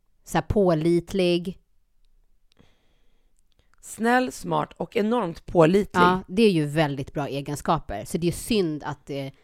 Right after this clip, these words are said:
Speaker 1: negativa var just de, så här trist och snål.
Speaker 2: Men
Speaker 1: Det
Speaker 2: tror du att hon tar honom för givet?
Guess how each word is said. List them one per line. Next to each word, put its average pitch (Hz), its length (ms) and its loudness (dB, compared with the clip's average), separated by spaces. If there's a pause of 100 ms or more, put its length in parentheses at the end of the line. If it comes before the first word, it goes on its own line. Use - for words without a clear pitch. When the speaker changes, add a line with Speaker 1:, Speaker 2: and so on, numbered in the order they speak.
Speaker 1:
negativa 151 760 0
var 147 100 -8
just 143 280 -10
de, 135 320 -4
så - 120 -12
här 143 60 -8
trist - 500 -6 (320)
och - 340 -6 (280)
snål. 143 560 -10 (800)
Speaker 2:
Men 190 220 -2
Speaker 1:
Det 175 100 4
Speaker 2:
tror 202 120 8
du 156 60 2
att 143 60 0
hon 208 100 2
tar 202 180 6
honom 190 240 6
för - 100 0
givet? 202 540 2